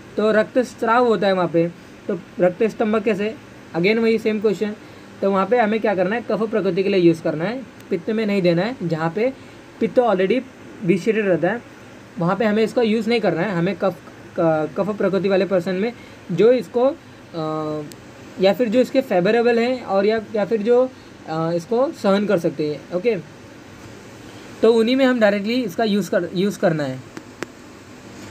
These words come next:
तो उसमें क्या इफेक्ट दिखाएगा वो, रक्त स्तंभक दिखाएगा। वहाँ पे diarrhea अगर रहेगा उसको स्तंभक करते हुए दिखाएगा। तो कषाय कटु तिक्त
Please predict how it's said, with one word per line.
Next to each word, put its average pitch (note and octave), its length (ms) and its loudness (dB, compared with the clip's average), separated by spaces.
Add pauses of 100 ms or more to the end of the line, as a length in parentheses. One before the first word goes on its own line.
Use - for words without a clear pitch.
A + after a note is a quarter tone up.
(240)
तो A3+ 140 6
उसमें A#3+ 280 0
क्या B3+ 100 2
इफेक्ट B3 280 0
दिखाएगा A3+ 400 2
वो, D4 220 0
रक्त F3+ 320 -2
स्तंभक G3+ 420 0
दिखाएगा। F3 540 0 (380)
वहाँ F3 140 2
पे A3 140 0
diarrhea F3+ 460 4
अगर F3+ 160 2
रहेगा F3 220 4
उसको A3+ 300 0
स्तंभक F3 400 0
करते F3+ 220 -2
हुए F#3 120 0
दिखाएगा। C#3+ 440 0 (580)
तो B3 360 6
कषाय G3+ 380 2
कटु B3 320 0
तिक्त B3+ 560 -2